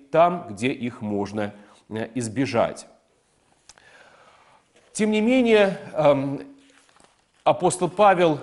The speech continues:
эм, все-таки прислушивается к мнению апостола Иакова,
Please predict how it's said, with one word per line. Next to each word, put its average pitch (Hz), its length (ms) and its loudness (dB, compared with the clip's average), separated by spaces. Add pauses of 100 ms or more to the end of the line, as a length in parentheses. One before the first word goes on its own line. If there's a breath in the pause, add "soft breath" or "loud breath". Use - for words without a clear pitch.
(160)
эм, 127 640 -2
все-таки 165 440 -2
прислушивается 147 920 -4
к - 80 -14
мнению 117 420 -2
апостола 120 440 -6
Иакова, 190 720 2